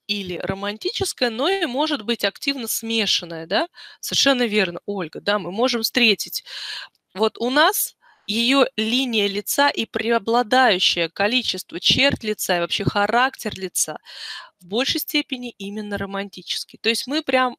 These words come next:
гомина там вот в каких-то нюансах вытаскиваем, да? И даже в целом по, по структуре лица, и мы об этом говорили, да, по вот этой мягкости, о которой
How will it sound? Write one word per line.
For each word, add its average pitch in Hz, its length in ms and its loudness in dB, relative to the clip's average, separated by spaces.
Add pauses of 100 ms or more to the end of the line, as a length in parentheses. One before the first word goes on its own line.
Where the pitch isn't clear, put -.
(140)
гомина 240 540 2
там 240 280 4
вот 214 200 0
в - 40 -20 (240)
каких-то - 340 -6
нюансах 214 600 0
вытаскиваем, - 640 -8 (100)
да? 311 260 -2 (840)
И 247 280 2
даже 233 320 2
в - 60 -10
целом 247 480 2
по, 247 340 0 (680)
по 240 360 0
структуре 262 720 -4
лица, 294 460 2
и 269 40 0
мы 220 160 -2
об 202 120 -4
этом 190 240 -8
говорили, 196 560 -2
да, 208 260 -2 (500)
по 196 120 -2
вот 226 180 0
этой 233 240 2
мягкости, 226 680 0
о 185 100 2
которой 190 500 -2